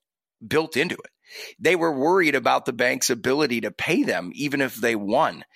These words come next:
Um, it was, it, it, it, man, those guys had that, and they had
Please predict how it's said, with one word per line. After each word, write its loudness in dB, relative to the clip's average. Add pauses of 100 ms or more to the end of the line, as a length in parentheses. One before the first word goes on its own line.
(400)
Um, 2 (400)
it 4
was, 2
it, 0
it, 0
it, -14
man, 0
those -4
guys 0
had -2
that, -2 (100)
and 0
they 2
had 0